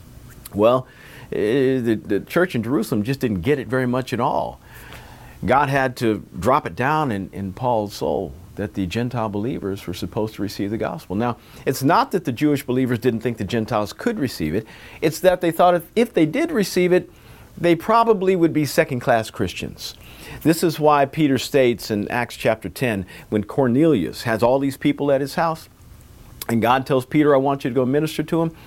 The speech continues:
and he goes to minister to them, and all of a sudden they get filled with the Holy Spirit while Peter is preaching the message, and then, and, and they're all speaking in tongues, and it's a supernatural moment,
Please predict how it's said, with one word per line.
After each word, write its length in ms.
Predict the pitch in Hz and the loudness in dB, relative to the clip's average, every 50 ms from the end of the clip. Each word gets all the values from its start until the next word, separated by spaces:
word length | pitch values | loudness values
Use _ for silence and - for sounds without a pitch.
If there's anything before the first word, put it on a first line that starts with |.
| - - - | -20 -8 -2
and 100 | 113 113 | 0 0
he 60 | 107 | 4
goes 220 | 92 131 143 156 151 | 6 6 4 4 4
to 80 | - 139 | 0 0
minister 340 | 139 156 160 156 - - | 0 0 0 0 -2 -4
to 200 | 160 - - 160 | -4 0 0 0
them, 180 | 156 160 160 160 - - - - - | 0 0 -2 -4 -6 -14 -18 -18 -6
and 180 | - - 120 117 | -2 -2 0 2
all 120 | - 131 156 | 4 4 4
of 60 | 156 | 2
a 60 | 135 | 2
sudden 180 | - 156 147 143 | 2 2 2 4
they 100 | 147 143 | 4 2
get 140 | 135 113 | 2 0
filled 240 | - - - 185 175 | 0 2 2 2 4
with 80 | 160 143 | 4 0
the 60 | 123 | 0
Holy 180 | 131 156 147 131 | 0 0 -2 -2
Spirit 240 | - - 156 139 | -2 -2 0 0
while 300 | 101 90 123 147 170 175 | 2 2 2 2 2 -2
Peter 360 | - - - 185 185 175 143 131 | -6 -8 -8 -4 -2 0 0 -2
is 80 | 131 | -2
preaching 440 | - - - 170 175 - - 165 143 | -4 -6 -6 -6 -4 -4 -4 -4 -2
the 60 | 135 | -2
message, 540 | 135 143 156 170 170 - - 175 185 - - - - - - - - - - - | 0 0 -2 -2 -4 -6 -8 -8 -10 -12 -16 -16 -20 -20 -20 -20 -18 -18 -14 -4
and 180 | - 127 139 135 | 0 2 4 6
then, 240 | 139 139 135 123 - - - - | 6 6 4 2 0 -6 -16 -6
and, 220 | - - 127 123 92 | -4 -2 -2 0 0
and 180 | 117 123 127 | 0 2 4
they're 140 | 123 123 123 | 4 6 6
all 220 | 127 143 165 185 | 6 6 6 4
speaking 380 | 175 - - - 190 180 175 156 | 2 0 -2 -2 0 0 0 0
in 100 | 147 135 | 0 -2
tongues, 340 | - - 165 165 175 175 156 | 2 2 2 4 2 0 -2
and 80 | 143 | -2
it's 140 | 120 117 - | -2 -2 -2
a 60 | 107 | -2
supernatural 680 | 98 - - - 233 226 - 170 156 151 175 - - 147 | -4 -4 -2 -2 -2 -2 0 0 2 2 0 0 -2 -2
moment, 300 | 147 160 175 185 - - | 0 2 0 0 -2 -4